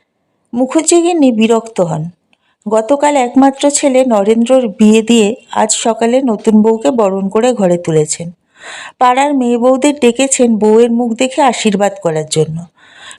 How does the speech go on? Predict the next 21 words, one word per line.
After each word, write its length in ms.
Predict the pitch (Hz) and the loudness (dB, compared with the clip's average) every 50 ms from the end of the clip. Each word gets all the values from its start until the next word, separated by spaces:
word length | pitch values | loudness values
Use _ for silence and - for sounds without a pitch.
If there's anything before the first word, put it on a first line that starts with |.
| _ _ _ _ _ _ _ - | _ _ _ _ _ _ _ -10
সেসব 380 | - - 269 277 277 - 330 | -4 -2 0 0 0 0 -2
তো 220 | 311 302 - 320 311 | -2 -2 -2 -4 -2
চুলোয় 420 | 311 - 294 277 269 302 311 320 | 0 2 2 2 4 2 2 2
গেল, 340 | 311 320 302 254 233 247 262 254 - - - - - - _ - | 2 0 0 0 0 -2 -2 -4 -12 -20 -20 -20 -20 -20 _ -4
চাটুজ্জে 500 | - 254 240 240 254 285 277 - 320 311 | -2 -2 0 2 2 2 2 2 0 2
গিন্নি 280 | 302 302 311 311 311 | 2 2 2 4 2
বসে 300 | 285 254 269 269 - 285 | 2 2 0 0 0 -2
পড়েছে 480 | 277 285 285 269 277 269 269 - 240 233 | -2 0 0 0 0 0 0 2 0 2
নিজের 360 | 220 226 233 220 233 262 269 262 262 | 4 4 2 4 2 0 0 -2 -2
ছেলের 360 | - 269 240 226 226 233 220 | -2 0 2 2 2 0 0
বউয়ের 300 | 202 214 214 208 208 220 | 0 0 0 0 0 -2
সঙ্গে 380 | 214 - 226 214 220 233 269 | -2 -2 -2 0 0 0 0
তুলনা 420 | 269 - 240 196 180 175 165 160 156 | 0 2 2 2 4 2 0 0 -4
করতে। 440 | 156 156 151 - - - - 175 175 _ _ _ _ _ - - - - - _ - | -4 -6 -6 -6 -8 -10 -10 -10 -10 _ _ _ _ _ -20 -20 -20 -20 -14 _ 0
মনে 280 | 220 226 240 254 269 | 2 2 4 4 4
মনে 240 | 294 294 302 311 320 | 2 2 2 0 -2
কর্তার 500 | 311 311 240 220 214 220 220 277 277 277 | -2 -2 -2 -2 -2 -2 0 0 0 2
ওপরও 420 | 294 294 294 311 320 302 262 277 | 0 -2 0 0 0 2 2 2
খানিকটা 520 | 285 262 - - 233 220 240 240 240 277 262 | 0 -2 -2 0 0 0 0 0 -2 -2 0
বিরক্ত 440 | 208 208 208 196 190 190 - - 190 | 2 2 2 2 0 -2 -4 -4 -4
হন। 300 | 175 160 165 151 165 | -2 -2 -2 -2 -4